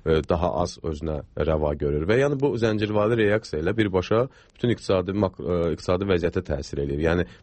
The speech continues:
xırda və ortaq sahibkarlara birbaşa təsir eləyir. Bu da ona gətirib çıxara bilər ki, e, əgər bu yaxın zamanlarda istehlak kreditləri bərpa olunmasa və iqt-, mak-, e, iqtisadi vəziyyətdə bir balaca canlanma hiss olunmasa, qorxuram ki, nisyə dəftərlərinin vərəqlə-, yazılmış vərəqləri daha da artsın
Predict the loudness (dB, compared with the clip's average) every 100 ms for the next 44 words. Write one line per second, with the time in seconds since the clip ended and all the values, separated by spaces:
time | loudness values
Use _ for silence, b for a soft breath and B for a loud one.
0 | -6 -2 0 2 0 0 -2 -2 0 0
1 | 0 -2 0 0 0 0 0 -2 0 0
2 | 0 -2 -2 -2 -6 B B 0 2 2
3 | 2 0 0 -8 -2 0 0 2 0 2
4 | 0 0 0 2 2 2 2 2 0 0
5 | -2 0 2 0 0 0 0 0 0 0
6 | 0 -2 0 0 0 0 -4 -4 -2 0
7 | 2 -2 B -2 0 2 0 0 0 -2
8 | -2 -2 0 2 0 -2 -2 -2 0 -2
9 | -2 -2 -2 0 0 0 0 -2 -2 -4
10 | -2 0 0 -2 -2 -2 0 0 0 -2
11 | 0 0 0 -2 0 -2 -2 B -2 -2
12 | 0 0 0 -2 -4 -2 0 0 -2 -2
13 | 0 0 0 -2 -4 -2 0 0 0 0
14 | 0 0 -2 -8 -4 -2 -2 0 0 0
15 | 0 -2 -4 -6 -10 -14 -14